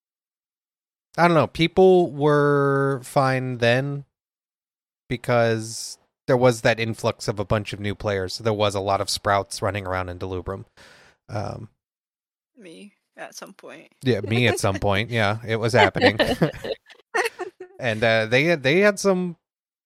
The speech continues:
Speaker 1: there was some wild mechanics in there for new players or
Speaker 2: Oh,
Speaker 1: newer
Speaker 2: yeah.
Speaker 1: players. So it was, but it was fun. I, it's just now it's awful to run it 'cause there's hardly anyone doing it.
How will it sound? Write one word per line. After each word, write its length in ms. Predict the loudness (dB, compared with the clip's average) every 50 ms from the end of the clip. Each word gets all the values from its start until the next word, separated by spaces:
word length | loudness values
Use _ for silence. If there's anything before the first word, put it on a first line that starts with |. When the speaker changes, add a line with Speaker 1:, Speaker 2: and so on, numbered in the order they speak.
| _ _ _
Speaker 1:
there 120 | 4 6 6
was 160 | 6 6 4
some 200 | 2 0 2 2
wild 380 | 4 6 6 6 6 4 4
mechanics 540 | -2 -4 0 2 0 2 2 0 0 -2 -6
in 100 | -4 -2
there 200 | 0 0 0 -2
for 180 | -4 -4 -4 -2
new 180 | 0 0 -2
players 680 | 0 0 0 2 2 2 0 -2 -4 -8 -12 -12 -16 _ _ _ _
or 120 | -2 -2
Speaker 2:
Oh, 20 | 0
Speaker 1:
newer 360 | 2 2 2 4 4 2 2
Speaker 2:
yeah. 100 | 2 0
Speaker 1:
players. 380 | 0 0 0 0 -2 -2 -4
So 360 | -8 -4 -2 0 2 2 2 2
it 80 | 0 0
was, 360 | 0 0 0 0 -2 -6 -4
but 120 | 0 2
it 40 | 2
was 160 | 4 2 0 -2
fun. 360 | -4 -4 -6 -4 -8 -12 -8
I, 240 | -4 -2 -2 -2 -4 -6 _ _ _ _ _ _ _ _
it's 200 | -4 -2 0 0
just 200 | -2 -2 -2 0
now 280 | 2 2 4 4 2
it's 120 | 2 0 0
awful 260 | -2 -2 -2 -4 -6 -6
to 80 | -6
run 220 | -4 -2 -2 -2 -2
it 140 | -6 -10 _
'cause 320 | -10 -10 -10 -10 -12 -12
there's 140 | -12 -12 -8
hardly 300 | -10 -8 -8 -6 -8 -6
anyone 320 | -6 -6 -8 -8 -8 -8
doing 300 | -6 -6 -6 -4 -4 -6
it. 140 | -8 -10 -12